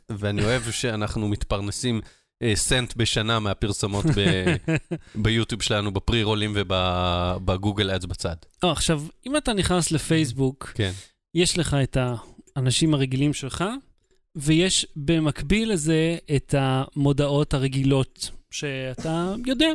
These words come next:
Speaker 2: שהם שם. זאת אומרת, הם, הם שם. אתה יודע,
Speaker 1: כן.
Speaker 2: זה מופיע לך, רשום לך מודעה פרסומית, זה ברור לך שיש
Speaker 1: כן.
Speaker 2: שם מודעה.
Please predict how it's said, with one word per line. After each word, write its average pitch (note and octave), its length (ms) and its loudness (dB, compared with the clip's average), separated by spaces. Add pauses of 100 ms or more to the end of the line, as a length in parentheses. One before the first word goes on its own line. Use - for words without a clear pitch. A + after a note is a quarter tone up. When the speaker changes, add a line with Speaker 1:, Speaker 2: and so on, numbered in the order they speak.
(220)
Speaker 2:
שהם A3 220 0
שם. D#3 380 2
זאת - 120 -10
אומרת, C#3 380 -4
הם, C3+ 240 -2 (440)
הם F3 140 2
שם. F3+ 220 2 (240)
אתה F#3+ 140 -2
יודע, F#3+ 420 2
Speaker 1:
כן. G2 120 -8
Speaker 2:
זה D3 100 2
מופיע D3+ 340 0
לך, F#3+ 200 -2 (460)
רשום D#3+ 240 2
לך D3 140 -4
מודעה C3 380 0
פרסומית, D3+ 680 -2 (380)
זה E3 200 2
ברור F#3+ 400 2
לך E3+ 240 0 (480)
שיש D3+ 360 2
Speaker 1:
כן. A#2 60 0
Speaker 2:
שם C#3 80 2
מודעה. C3 360 0